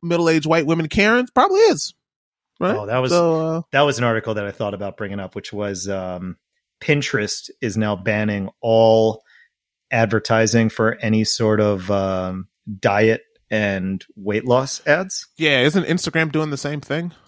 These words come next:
Speaker 2: They specifically banned things like pills and pharmaceuticals, but you could still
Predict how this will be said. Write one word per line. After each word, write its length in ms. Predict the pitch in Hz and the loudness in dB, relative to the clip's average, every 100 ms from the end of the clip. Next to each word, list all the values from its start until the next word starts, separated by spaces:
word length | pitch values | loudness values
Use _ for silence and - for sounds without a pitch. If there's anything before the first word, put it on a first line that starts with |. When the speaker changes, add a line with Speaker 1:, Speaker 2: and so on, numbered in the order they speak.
| - - | -10 2
Speaker 2:
They 340 | 160 208 214 | 4 4 0
specifically 1040 | - - 151 - 151 147 135 127 120 98 _ _ - | -4 -2 0 2 2 2 0 2 2 0 _ _ -4
banned 320 | 117 113 104 - | 0 0 -2 -4
things 200 | 120 104 | -2 -2
like 220 | 98 - | -6 -10
pills 500 | - - 92 - - - | -10 -6 -6 -6 -16 -14
and 160 | 98 | -8
pharmaceuticals, 640 | 110 92 - 95 - - - | -6 -6 -8 -10 -12 -18 -8
but 100 | 110 | -6
you 80 | 101 | -4
could 140 | 101 | -6
still 420 | - 131 110 95 | -2 0 0 -2